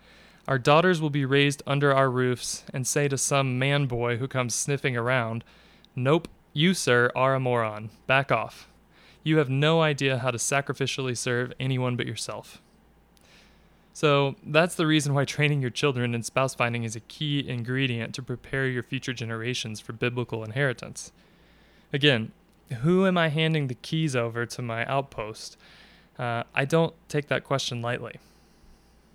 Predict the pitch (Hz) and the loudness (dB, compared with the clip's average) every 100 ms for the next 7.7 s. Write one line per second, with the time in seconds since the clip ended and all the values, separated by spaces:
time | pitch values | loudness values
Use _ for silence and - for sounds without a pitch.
0 | _ _ _ _ _ _ - - _ _ | _ _ _ _ _ _ -20 -20 _ _
1 | _ _ _ _ - 143 151 151 151 - | _ _ _ _ -4 0 2 2 0 0
2 | - 143 113 - - - - _ _ _ | -2 -2 -2 -8 -12 -12 -16 _ _ _
3 | - - - - _ - 147 175 180 160 | -20 -20 -20 -20 _ -2 2 2 0 -2
4 | - 165 156 156 - 156 147 147 143 - | 2 2 4 0 0 0 2 2 0 -2
5 | 143 135 127 120 - 139 139 117 117 - | -2 -2 -2 -6 0 0 2 0 -4 -2
6 | 127 120 113 113 - 107 - - - _ | -2 0 -2 -4 -6 -8 -12 -20 -20 _
7 | _ _ - - - - | _ _ -20 -20 -20 -18